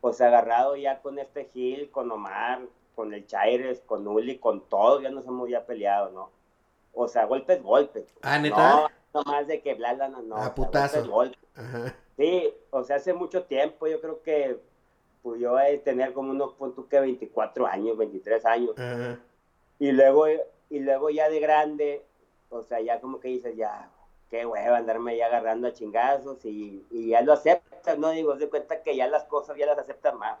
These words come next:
Speaker 2: Sí, ya se platican. ¿Y por qué se agarraban a madrazos? ¿Por qué una idea no cuadraba? ¿Por qué no les
Speaker 1: Los
Speaker 2: latía una
Speaker 1: egos,
Speaker 2: rola o
Speaker 1: sí.
Speaker 2: así?
Speaker 1: Sí, pues el pinche chingado ego ese siempre va a matarte, va, de que
Speaker 2: Sí.
Speaker 1: la, la mía es mucho mejor que la tuya, que ya tengo ya más, o sea, digo, más este pinche grande, ¿no? Que tú tienes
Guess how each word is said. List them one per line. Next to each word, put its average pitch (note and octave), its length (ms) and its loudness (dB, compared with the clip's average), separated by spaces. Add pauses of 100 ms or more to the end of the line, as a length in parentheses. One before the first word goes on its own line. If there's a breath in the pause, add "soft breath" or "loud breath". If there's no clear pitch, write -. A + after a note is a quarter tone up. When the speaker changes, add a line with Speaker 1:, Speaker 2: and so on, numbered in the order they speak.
(120)
Speaker 2:
Sí, C3 200 0
ya C3+ 120 0
se C3 80 -12
platican. C#3 420 -8
¿Y D#3 100 0
por D3+ 160 0
qué F3+ 100 -4
se G#3 80 0
agarraban E3+ 420 4
a D#3+ 60 0
madrazos? C#3 400 -2
¿Por B2+ 160 -10
qué - 80 -8
una D3+ 160 2
idea D#3 220 4
no D#3 180 -2
cuadraba? D3+ 600 2
¿Por C3+ 160 -6
qué C3+ 100 -6
no C#3 120 -4
les D3 120 -4
Speaker 1:
Los D3 120 4
Speaker 2:
latía C#3+ 180 6
una E3+ 100 6
Speaker 1:
egos, G#3+ 120 6
Speaker 2:
rola D3 380 2
o B2+ 120 -2
Speaker 1:
sí. B2 220 -4 (120)
Speaker 2:
así? - 200 -12 (180)
Speaker 1:
Sí, A#2 360 -8
pues - 160 -20
el A#2 80 -10
pinche A2 320 -16
chingado B2+ 460 0
ego B2 260 -4
ese B2 240 -4
siempre - 320 -8
va A#2+ 80 2
a A2+ 40 -2
matarte, - 600 -8
va, C3+ 160 2
de B2+ 160 -2
que B2+ 120 -6
Speaker 2:
Sí. C#3 60 -2
Speaker 1:
la, C#3 140 0
la C#3 260 0
mía C#3+ 220 -6
es G3+ 320 0
mucho G3+ 260 -4
mejor D#3+ 300 -2
que F#3+ 100 -2
la F3+ 160 -2
tuya, C#3 300 -2
que C3 80 -14
ya D#3+ 180 -4
tengo F3 220 -8
ya F3 120 -8
más, F3 160 -4 (440)
o C3+ 80 -8
sea, C3 100 -4
digo, B2+ 240 2
más B2+ 220 0
este - 180 -8
pinche C#3+ 320 -2
grande, B2+ 340 4
¿no? D#3 300 4
Que F#3 80 -2
tú D#3+ 180 -14
tienes F3+ 240 -10